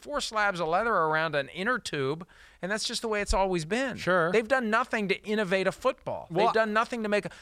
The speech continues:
Speaker 1: think about it. The football is the same. It's like
Speaker 2: Yeah,
Speaker 1: toilet paper.
Speaker 2: right.
Speaker 1: It's never changed.
Speaker 2: Right. Well, uh, y-, yeah. I mean, that's the way the sport is. Neither has the basketball, or neither has a baseball bat, and neither has a baseball. I mean,
Speaker 1: Well.
Speaker 2: you know, well, yeah, some people have tweaked it in their time,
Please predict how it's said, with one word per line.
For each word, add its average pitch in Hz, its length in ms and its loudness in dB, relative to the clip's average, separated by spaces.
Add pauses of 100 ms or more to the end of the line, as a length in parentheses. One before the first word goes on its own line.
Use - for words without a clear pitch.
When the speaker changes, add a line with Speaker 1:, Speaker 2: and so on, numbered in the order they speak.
Speaker 1:
think 302 140 -2
about 220 160 2
it. 165 40 -14
The 175 60 -2
football 247 440 2
is 180 240 -2
the 185 100 2
same. 175 480 0
It's 151 100 -6
like 208 120 0
Speaker 2:
Yeah, 214 60 -2
Speaker 1:
toilet 233 240 2
paper. 139 300 -2
Speaker 2:
right. 160 220 0
Speaker 1:
It's 202 180 0
never 214 520 2
changed. 214 580 2
Speaker 2:
Right. 151 300 0 (260)
Well, 220 200 4
uh, 170 40 2 (260)
y-, 190 220 -6
yeah. 196 600 4
I 131 80 -4
mean, 165 160 2
that's 160 300 0
the 170 100 2
way 208 200 4
the 196 120 2
sport 220 260 2
is. 240 360 0
Neither 190 380 4
has 196 220 4
the 208 80 2
basketball, 180 800 4
or 143 160 4
neither 180 320 4
has 185 220 4
a 196 60 2
baseball 175 500 2
bat, 101 340 0
and 120 160 2
neither 160 260 4
has 175 160 2
a 175 60 0
baseball. 190 600 4
I 110 60 4
mean, 151 180 2
Speaker 1:
Well. 120 300 2 (280)
Speaker 2:
you 185 80 0
know, 143 260 4
well, 156 300 4
yeah, 160 180 4
some 139 220 0
people 139 260 2
have 110 140 2
tweaked 196 320 0
it 123 100 4
in 120 80 -4
their 113 160 2
time, 120 460 0